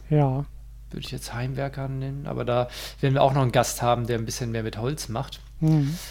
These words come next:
Speaker 2: Und, ähm, das können wir dann, okay, okay, wir machen hier Heimwerkern rein. Das
Speaker 1: Ja.
Speaker 2: ist was anderes als Hardware und Handwerk.
Speaker 1: Ja, würde ich sagen. Ja, so,
Speaker 2: Und
Speaker 1: genau.
Speaker 2: das ist so ein bisschen so dieses,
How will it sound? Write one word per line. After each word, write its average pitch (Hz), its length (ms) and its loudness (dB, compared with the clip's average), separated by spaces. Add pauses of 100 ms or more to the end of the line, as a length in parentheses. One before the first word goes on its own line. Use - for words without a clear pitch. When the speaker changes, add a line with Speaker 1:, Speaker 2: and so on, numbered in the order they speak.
(360)
Speaker 2:
Und, 120 880 -2
ähm, 123 1500 -4 (420)
das - 200 -6
können 123 180 -4
wir 120 60 -4
dann, 113 300 -4 (1800)
okay, - 340 2 (580)
okay, 143 240 0
wir 139 100 6
machen 143 240 6
hier 151 260 6
Heimwerkern 127 520 4
rein. 160 380 0 (180)
Das 151 200 6
Speaker 1:
Ja. 139 60 2
Speaker 2:
ist 170 140 -4
was - 120 -2
anderes 151 480 4
als 117 380 -4
Hardware 120 340 -2
und 117 120 -6
Handwerk. 131 360 -6 (1600)
Speaker 1:
Ja, 151 300 6
würde 160 180 0
ich 127 80 -4
sagen. 175 480 0
Ja, 170 220 2
so, 160 200 0
Speaker 2:
Und 147 260 4
Speaker 1:
genau. 147 120 4
Speaker 2:
das 175 140 4
ist 156 120 2
so 170 40 4
ein 156 80 4
bisschen 160 300 6
so 139 120 4
dieses, 127 440 0